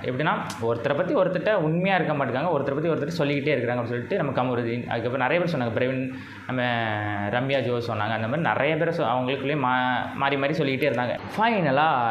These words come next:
பிக் பாஸ் அனைவருக்கும் இனிய தீபாவளி நல்வாழ்த்துக்கள் அப்படின்னு சொல்ல ஆரம்பிச்சிட்டு, அதுக்கப்புறம் இப்படி ஒரு வணக்கம். அதாவது, அஹ், தீபாவளிக்கு பொறுத்த வரைக்குமே,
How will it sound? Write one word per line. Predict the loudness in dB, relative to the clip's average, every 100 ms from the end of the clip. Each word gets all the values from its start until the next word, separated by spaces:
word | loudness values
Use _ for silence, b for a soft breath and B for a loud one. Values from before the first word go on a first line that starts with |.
| 0
பிக் | 0 0
பாஸ் | 4 4 2 -2
அனைவருக்கும் | -2 0 2 2 2 0 0 0
இனிய | 0 0 2 0
தீபாவளி | 2 0 4 4 4 2
நல்வாழ்த்துக்கள் | 2 2 2 0 -4 0 2 2 2 2
அப்படின்னு | 2 2 2 2 2 2 0 0 0 0 0 0
சொல்ல | 0 0 2 2
ஆரம்பிச்சிட்டு, | 0 -2 -2 -2 -2 B B
அதுக்கப்புறம் | -2 2 2 0 -6 -8 -10 -10 -6 -4
இப்படி | 0 2
ஒரு | 2 4
வணக்கம். | 2 2 0 -2 0
அதாவது, | 2 2 2 0 B B B -6
அஹ், | -2 -2 0
தீபாவளிக்கு | 0 2 2 2 0
பொறுத்த | 0 0 2
வரைக்குமே, | 2 2 0 0 0 0